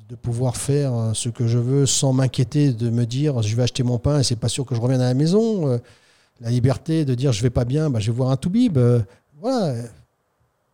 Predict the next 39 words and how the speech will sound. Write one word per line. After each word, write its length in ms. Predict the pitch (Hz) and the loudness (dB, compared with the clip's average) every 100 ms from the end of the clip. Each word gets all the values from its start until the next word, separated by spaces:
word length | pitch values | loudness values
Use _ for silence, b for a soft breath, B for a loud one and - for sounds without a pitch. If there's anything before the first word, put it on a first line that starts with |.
| _ _ | _ _
Tout 100 | 190 | -4
cela, 580 | - 185 190 240 240 208 | 0 2 2 0 -2 -2
euh, 340 | 156 143 139 | -2 -4 -4
si 260 | - - 135 | -4 -2 -2
vous 100 | 131 | -2
voulez, 340 | 147 202 269 | 0 0 -2
euh, 260 | 156 131 120 - b b - | -2 -2 -4 -8 b b -20
euh, 260 | 127 120 120 - | -10 -8 -6 -6
permet, 320 | 147 139 175 | -4 -2 -2
euh, 360 | 214 185 143 123 | -2 -2 -2 -2
de 160 | 113 | 0
relativiser, 840 | 123 139 135 - 127 123 127 185 - _ _ _ _ _ _ _ _ | 0 0 -2 -2 -4 -2 -2 -4 -8 _ _ _ _ _ _ _ _
de 60 | 123 | -14
voir 220 | 123 147 | -6 0
la 140 | 135 127 | 2 2
vie, 320 | 131 151 135 | 0 0 0
euh, 180 | 117 117 | 0 -2
comment 260 | 131 131 127 | 0 0 2
elle 100 | 120 | 2
est, 280 | 135 202 190 - - _ _ _ _ _ _ 113 | 0 -2 -6 -16 -20 _ _ _ _ _ _ -20
et 100 | 113 | -12
puis, 320 | - 143 156 | -6 -2 0
euh, 80 | 135 | 0
de 120 | 110 | 2
remercier, 640 | 123 120 123 - - 151 143 | 2 2 0 0 -2 0 -2
euh, 60 | |
le 100 | 117 | 0
ciel, 340 | 117 - 151 165 | 0 0 0 0
euh, 180 | 123 110 - B - | -2 -4 -8 B -12
de 60 | 113 | -6
son 200 | - 113 | -4 0
chemin. 420 | 151 196 247 147 b b b b _ _ _ | 0 2 0 -4 b b b b _ _ _
Voilà, 240 | 123 196 135 | -8 -4 -4
ce 120 | - | -2
que 220 | 135 120 | 0 0
beaucoup 300 | 110 131 - | 0 -4 -4
de 40 | 120 | 0
gens, 400 | 131 175 151 | 2 2 2
euh, 80 | 120 | 0